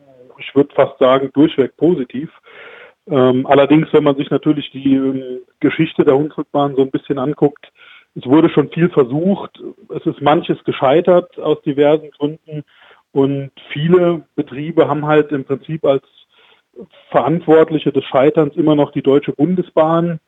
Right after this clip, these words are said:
im Kopf, die es ja nun schon lange nicht mehr gibt, und wissen gar nicht so um die Gründe, warum früher die Gütertransporte dann eingestellt wurden.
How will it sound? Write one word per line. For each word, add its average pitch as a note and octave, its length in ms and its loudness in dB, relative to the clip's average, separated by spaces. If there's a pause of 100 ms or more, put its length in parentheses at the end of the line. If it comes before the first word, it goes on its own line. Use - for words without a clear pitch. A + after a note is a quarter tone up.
(420)
im D3+ 180 -10
Kopf, D#3+ 260 0 (240)
die C#3 80 -8
es C3 100 -8
ja C#3 80 2
nun C#3 140 -2
schon C3 140 -4
lange C#3+ 220 0
nicht C3+ 160 -6
mehr B2+ 120 0
gibt, - 340 -2 (380)
und C#3+ 260 -2
wissen E3 300 0
gar C3+ 200 4
nicht D#3+ 140 0
so D#3 140 2
um D3+ 100 -8
die C3+ 120 -4
Gründe, D3 420 2
warum B2 320 0
früher C#3+ 320 2
die B2 240 -12
Gütertransporte C3+ 720 -4
dann A2+ 160 -8
eingestellt C3+ 560 -2
wurden. C#3 360 0